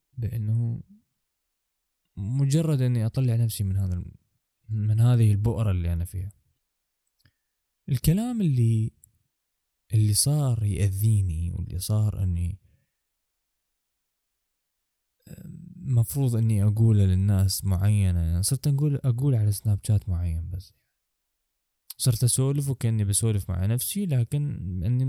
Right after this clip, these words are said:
مجرد مصور الستوري. وما بشرح إني بقول إنه أنا نفسي، أنا بنصح الناس على إنه هم بيسوون هذا الشيء. فأنا فايد الناس،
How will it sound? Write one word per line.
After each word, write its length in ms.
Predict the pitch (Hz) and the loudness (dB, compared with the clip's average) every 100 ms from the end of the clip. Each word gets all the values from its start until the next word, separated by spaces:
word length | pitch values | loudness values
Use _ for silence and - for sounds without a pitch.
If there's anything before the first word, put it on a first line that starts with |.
| 110 | -2
مجرد 520 | 117 104 117 117 117 | -4 -2 0 2 2
مصور 360 | 107 104 107 107 | 2 0 -2 0
الستوري. 420 | 92 - 80 92 - _ _ _ _ _ _ _ _ _ _ _ _ _ _ - - - - | -2 -2 -4 -4 -12 _ _ _ _ _ _ _ _ _ _ _ _ _ _ -18 -18 -12 -2
وما 220 | 117 139 | 0 2
بشرح 420 | 139 123 127 110 | 2 2 0 0
إني 220 | 113 107 | -2 0
بقول 500 | 101 104 104 107 110 | 0 0 2 2 0
إنه 300 | 104 98 95 | -2 -2 -2
أنا 280 | 92 104 98 | -2 -4 -2
نفسي، 400 | 95 95 - - | -2 -4 -8 -6
أنا 160 | 101 101 | -2 0
بنصح 420 | 110 113 110 95 | 0 0 -2 -4
الناس 500 | 95 95 123 156 - | -4 -2 -2 -2 -4
على 220 | 120 101 | -4 -2
إنه 220 | 98 92 | -2 0
هم 200 | 98 120 | 0 0
بيسوون 360 | 120 104 104 101 | -2 -2 -2 0
هذا 200 | 87 95 | 0 -4
الشيء. 300 | 98 - - - _ _ _ _ _ _ _ _ _ _ _ _ _ _ _ _ _ _ _ _ _ _ _ | -8 -12 -14 -18 _ _ _ _ _ _ _ _ _ _ _ _ _ _ _ _ _ _ _ _ _ _ _
فأنا 300 | - 98 95 | -6 -4 -2
فايد 360 | 120 135 143 | -2 0 2
الناس، 640 | 120 107 101 117 135 - | 2 2 0 0 -4 -10